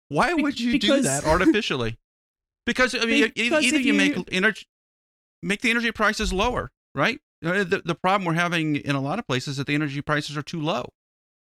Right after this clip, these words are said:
Speaker 1: Or that, that's a good reason to use electricity versus, uh, petroleum products or whatever, coal or whatever else, is that the price of electricity gets so low that it doesn't really make any sense to use other,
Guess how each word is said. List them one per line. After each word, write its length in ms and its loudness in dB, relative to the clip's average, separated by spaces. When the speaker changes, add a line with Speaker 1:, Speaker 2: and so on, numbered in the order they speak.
Speaker 1:
Or 80 -2
that, 160 0
that's 160 2
a 40 2
good 160 0
reason 260 2
to 100 -4
use 140 0
electricity 680 -2
versus, 500 -2
uh, 160 -4
petroleum 500 -4
products 540 -4
or 340 -6
whatever, 300 -4
coal 340 -4
or 60 -6
whatever 300 -6
else, 360 0
is 100 -4
that 140 0
the 60 -6
price 220 -2
of 60 -8
electricity 460 -4
gets 220 -6
so 140 -4
low 280 -6
that 100 -2
it 100 -4
doesn't 340 -2
really 240 -4
make 240 -2
any 160 -4
sense 320 -2
to 100 -6
use 240 -6
other, 320 -8